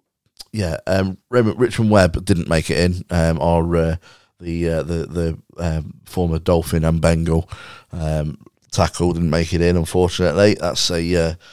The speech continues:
a, a, a shame. But, uh, you know, one of those, one of those things. We'll, uh, we'll push for him again next year. Um, final bit of news before we move on to the games. Um, uh, this is a funny, it's a really strange one. We will, I will kind of touch on it in the games.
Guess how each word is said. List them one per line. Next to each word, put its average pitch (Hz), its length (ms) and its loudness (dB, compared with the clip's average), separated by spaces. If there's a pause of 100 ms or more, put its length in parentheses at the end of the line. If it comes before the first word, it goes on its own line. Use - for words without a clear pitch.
(320)
a, 73 60 -12
a, 78 480 -2
a - 40 -4
shame. 92 440 2
But, 87 280 0
uh, 92 100 2
you 87 140 -2
know, 78 140 -2 (400)
one 92 140 -4
of 85 60 -2
those, 80 180 -4
one 113 320 0
of 131 80 4
those 104 260 4
things. 82 420 -6 (380)
We'll, 87 420 2
uh, 80 220 2
we'll 82 140 -4
push 85 240 -2
for 82 160 0
him 80 80 0
again 80 240 -2
next - 280 -6
year. 87 280 2 (1400)
Um, 143 160 8
final 170 260 8
bit 139 80 8
of 147 60 8
news 165 240 10
before 151 200 10
we 139 60 6
move 143 120 6
on 139 80 6
to 131 100 -2
the 117 40 -2
games. 151 520 6
Um, 135 300 2 (100)
uh, 117 100 -6
this 110 240 0
is 147 60 -2
a 180 40 -4
funny, 165 360 -4
it's 139 180 2
a 90 80 -6
really 156 220 0
strange 123 340 0
one. 92 160 4
We 113 60 4
will, 135 440 4
I 87 120 -2
will 139 200 6
kind 117 200 6
of 104 60 -2
touch - 180 2
on 104 80 0
it 76 40 0
in 85 100 -2
the 85 40 -6
games. 85 300 -2